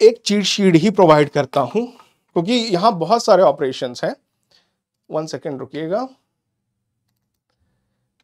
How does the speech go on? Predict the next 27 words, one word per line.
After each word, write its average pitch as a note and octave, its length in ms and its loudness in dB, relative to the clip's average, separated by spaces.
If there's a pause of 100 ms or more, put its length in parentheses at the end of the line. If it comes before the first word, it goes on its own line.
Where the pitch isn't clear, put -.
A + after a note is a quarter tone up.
(180)
है F3+ 40 -8
ना, D#4+ 80 -10 (640)
ये A#3+ 160 -6
पूरे A#3 320 -4
के A#3+ 100 -4
पूरे F#3+ 280 -2
आपके D#3+ 340 0 (160)
ऑपरेशंस E3+ 800 -2
हैं। G2 100 -20 (640)
देखिए, D3+ 380 -6 (280)
मैंने F#3+ 220 0
आपको B3 280 0
बताया F3 340 4
था G3+ 120 -2
कि A3+ 100 -8
बेसिक F#3 380 -2
ऑपरेशंस E3 480 2
को A3 100 2
आप F#3+ 120 4
डिवाइड D#3+ 360 4
कर F#3 100 4
सकते D#3 300 -6
हैं A#3 120 -2
दो F#3+ 140 2
या G3+ 100 4
तीन G#3+ 300 -4
बेसिक F#3+ 320 -2